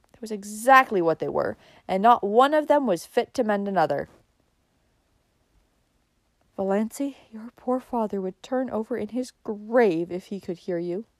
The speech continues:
said Missus Frederick. "I dare say he would like that for a change," said Valancy brazenly.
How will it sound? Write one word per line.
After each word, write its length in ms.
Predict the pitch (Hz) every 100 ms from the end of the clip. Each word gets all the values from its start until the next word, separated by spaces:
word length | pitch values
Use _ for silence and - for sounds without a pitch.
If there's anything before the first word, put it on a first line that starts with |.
| _ _ _ _ _
said 260 | - 175 175
Missus 260 | 165 -
Frederick. 420 | - 151 175 - _ _ _ _ _ _ _ - _ - _ - - -
"I 80 | 605
dare 180 | 523 466
say 160 | - 262
he 140 | 262
would 160 | 208 190
like 220 | 311 -
that 200 | 160 -
for 120 | 151
a 60 | 143
change," 560 | - 143 143 220 - - - -
said 200 | 226 180
Valancy 460 | 165 160 156 214
brazenly. 600 | 196 165 156 151 147 202